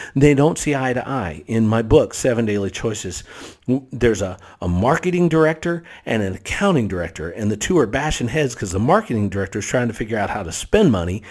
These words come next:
and the accounting director is seeing that the company is losing money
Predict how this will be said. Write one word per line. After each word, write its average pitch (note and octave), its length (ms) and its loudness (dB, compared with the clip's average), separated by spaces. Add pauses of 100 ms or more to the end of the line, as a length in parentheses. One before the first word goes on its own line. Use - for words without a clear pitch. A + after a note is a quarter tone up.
(240)
and A#2 100 2
the G#2 80 2
accounting G#3 500 2
director F#2+ 500 -2 (260)
is - 300 0 (340)
seeing E3 380 2
that A2+ 100 2
the - 80 0
company D3+ 440 2
is F#2+ 140 2
losing C3 720 4
money E2+ 360 -2